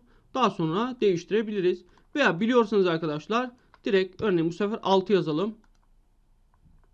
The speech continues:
Dört burası altı ikinci A olacak. Hemen bakalım nasıl değiştiriyor. Gördüğünüz gibi ikinci A harfini E olarak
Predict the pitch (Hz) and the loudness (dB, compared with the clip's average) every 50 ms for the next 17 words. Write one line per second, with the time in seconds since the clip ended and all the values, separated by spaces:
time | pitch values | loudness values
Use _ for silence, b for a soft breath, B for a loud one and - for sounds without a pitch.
0 | _ _ _ _ _ _ _ _ _ _ _ _ 220 220 202 208 - 175 160 151 | _ _ _ _ _ _ _ _ _ _ _ _ -2 -2 -2 -2 -2 -4 -4 -4
1 | - 170 - - 196 175 165 165 226 - 196 - 202 185 190 170 185 175 175 - | -4 -4 -2 0 0 0 0 -2 -4 -6 -4 -2 -2 -2 0 0 0 -2 -2 -6
2 | _ _ _ - - 156 151 147 147 151 156 190 202 214 208 - 226 196 170 151 | _ _ _ -6 -4 -4 -2 -2 -4 -2 -2 -2 -2 -2 -4 -8 -8 -6 -4 -4
3 | 151 165 175 - 185 185 185 185 180 180 - 180 180 175 175 - 175 175 175 180 | -4 -6 -4 -4 -2 -2 -2 -4 -4 -8 -6 -6 -6 -6 -4 -6 -4 -2 -2 -4
4 | 180 185 - _ _ _ _ _ _ _ _ _ _ _ _ _ - 262 254 247 | -4 -6 -12 _ _ _ _ _ _ _ _ _ _ _ _ _ -2 0 0 2
5 | 226 208 175 175 175 - - 202 - 240 226 226 202 220 214 - - - 180 165 | 2 2 0 0 -4 -6 -8 -6 -2 0 0 0 0 -2 -4 -2 0 2 2 2
6 | 156 151 151 - 170 190 226 247 262 262 - - - 196 202 196 170 160 156 156 | 2 0 -2 -2 -2 -2 -2 -2 -4 -8 -12 -6 -2 2 2 2 2 2 0 0
7 | 190 220 240 240 - _ | 0 0 -2 -2 -6 _